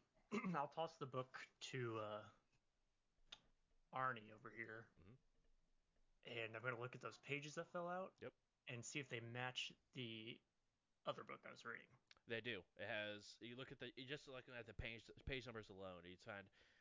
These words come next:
Speaker 2: ninety, sixty, one twenty, thirty, like, every l-, thirty, thirtieth page is inside of here that's just sort of on the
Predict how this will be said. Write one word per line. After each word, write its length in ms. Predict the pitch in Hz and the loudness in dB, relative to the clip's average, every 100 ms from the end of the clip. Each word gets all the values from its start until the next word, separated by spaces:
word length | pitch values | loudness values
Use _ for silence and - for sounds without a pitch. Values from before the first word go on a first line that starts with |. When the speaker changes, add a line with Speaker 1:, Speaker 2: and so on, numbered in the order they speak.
| - _ - | -20 _ -6
Speaker 2:
ninety, 560 | 120 117 117 110 101 | 4 6 6 2 -6
sixty, 640 | - 131 - - 107 95 95 | -2 -2 -2 -4 -6 -6 -8
one 160 | 104 117 107 - | -6 -6 -6 -6
twenty, 400 | 117 107 92 82 _ _ _ _ _ _ _ _ _ _ - - | -4 -4 -8 -12 _ _ _ _ _ _ _ _ _ _ -18 -8
thirty, 400 | 131 120 107 101 | -6 -6 -6 -4
like, 160 | 113 - | -2 4
every 320 | 147 147 143 113 _ _ _ - | 4 4 -2 -6 _ _ _ -12
l-, 80 | 131 _ _ _ - 156 | -14 _ _ _ -8 -2
thirty, 480 | 135 131 113 104 95 _ _ _ _ _ - 151 | 0 -2 -4 -8 -12 _ _ _ _ _ -4 0
thirtieth 240 | 131 113 - | 2 2 2
page 320 | 113 107 98 107 | 2 0 -4 -6
is 80 | 110 | -6
inside 480 | 110 110 - 98 95 | -6 -6 -2 0 0
of 80 | 90 | -4
here 160 | 95 92 | -6 -4
that's 160 | 90 | -4
just 160 | - 98 | -6 -10
sort 160 | 104 | -6
of 80 | 92 - - | -8 -8 -8
on 160 | 95 | -8
the 80 | 85 | -8